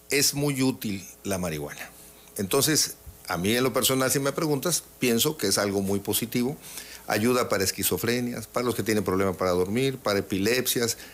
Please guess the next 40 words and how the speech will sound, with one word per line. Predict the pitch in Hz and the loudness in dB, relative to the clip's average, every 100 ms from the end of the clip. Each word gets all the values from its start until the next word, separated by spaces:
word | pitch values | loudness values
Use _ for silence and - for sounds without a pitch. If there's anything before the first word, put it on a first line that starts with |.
| - | -6
autismo. | 113 101 95 139 135 127 143 | 0 0 0 2 2 2 0
Hay | 165 | 2
muchas | 170 170 127 | 2 2 2
enfermedades | 117 117 120 135 | 2 2 2 2
mentales | 127 107 98 113 120 | 0 -2 -2 0 0
que | 120 85 | 0 0
ayuda | 87 120 147 147 | 2 2 2 0
mucho, | 98 107 110 147 - - | 0 0 0 -4 -8 -10
eh, | 95 90 - | -8 -6 -8
la | - 90 | -4 -2
marihuana, | 90 95 151 135 | 0 2 2 2
así | 123 | 2
que | 101 | 0
yo | 90 | 2
estoy | 135 101 | 2 2
a | 87 | 0
favor | 85 85 90 - - | 0 0 -2 -4 -12
de, | - 78 80 | -8 -6 -4
en | 87 | -4
ese | 87 - | -2 0
sentido. | 107 104 147 98 - - - - - | 0 2 2 0 -4 -16 -16 -16 -6
En | 120 117 | 0 2
el | 135 | 4
uso | 190 202 185 | 4 4 4
lúdico | 185 190 170 147 | 4 2 2 0
que | 143 | 0
le | 139 | 0
llaman, | 147 131 107 | 0 0 0
que | 131 | 0
es | |
para | - 127 113 | 0 2 2
la | 101 95 | 2 0
recreación, | 90 101 98 95 92 143 120 120 - - - - - - - | 2 0 0 0 2 2 0 -4 -12 -20 -20 -20 -18 -18 -6
eh, | 107 101 95 - - - - - - - | 0 0 -2 -6 -20 -20 -20 -20 -20 -4
tiene | 147 170 175 | -2 2 2
sus | 160 147 | 2 2
inconvenientes, | 143 143 147 165 185 - - - - - - - - - | 0 0 0 0 -2 -2 -6 -6 -10 -20 -20 -20 -14 -2
como | 113 104 | 0 2
el | 95 | 2
alcohol. | 101 160 123 | 2 0 -2